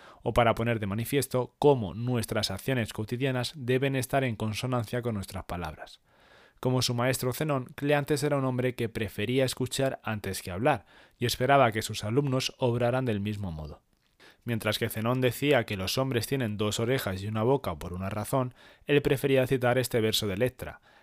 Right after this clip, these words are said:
"Calla, guarda silencio, que tu paso sea ligero". Otra de las frases que se le atribuyen es la siguiente: "El destino guía a los que están dispuestos, pero arrastra a quienes no lo están".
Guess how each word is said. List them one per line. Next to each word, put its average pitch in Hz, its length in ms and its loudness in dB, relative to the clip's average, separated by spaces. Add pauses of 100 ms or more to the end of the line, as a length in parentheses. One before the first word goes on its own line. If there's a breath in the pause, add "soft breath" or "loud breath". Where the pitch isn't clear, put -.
(160 soft breath)
"Calla, 104 400 2
guarda 117 380 2
silencio, 117 580 -2
que 101 120 -6
tu 107 140 -6
paso 110 280 0
sea 104 160 -4
ligero". 90 380 -12 (1120 soft breath)
Otra 156 260 6
de 139 80 8
las 117 160 4
frases 123 340 6
que 113 100 -8
se 113 100 -4
le 104 60 -2
atribuyen 131 480 2
es 117 100 -2
la 110 100 -2
siguiente: 107 560 -2 (240)
"El 113 180 0
destino 131 440 0
guía 127 240 4
a - 20 6
los 127 160 2
que - 80 -6
están 120 220 -2
dispuestos, 123 720 -2
pero 110 260 -2
arrastra 120 480 0
a 127 40 0
quienes 98 360 -6
no 104 100 -6
lo 87 100 -8
están". 78 280 -12